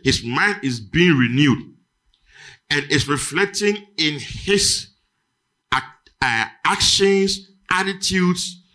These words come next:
relationships. That is spiritual maturity. Because you know a person's level of maturity by the decisions he makes,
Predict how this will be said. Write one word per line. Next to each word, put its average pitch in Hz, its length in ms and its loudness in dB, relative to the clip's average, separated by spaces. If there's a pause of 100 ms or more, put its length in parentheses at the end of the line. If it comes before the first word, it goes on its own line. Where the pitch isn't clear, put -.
(240)
relationships. 143 920 2 (880)
That 170 180 -2
is - 180 0
spiritual 175 540 -2
maturity. 120 680 -4 (760)
Because 139 340 0
you 143 340 2 (140)
know 208 380 2 (640)
a 135 80 -2 (100)
person's 190 800 -2 (280)
level 180 640 2
of 127 140 -4
maturity 123 800 -4 (580)
by 123 520 0 (300)
the 127 300 -2
decisions 202 760 -4
he 131 240 -6
makes, - 540 0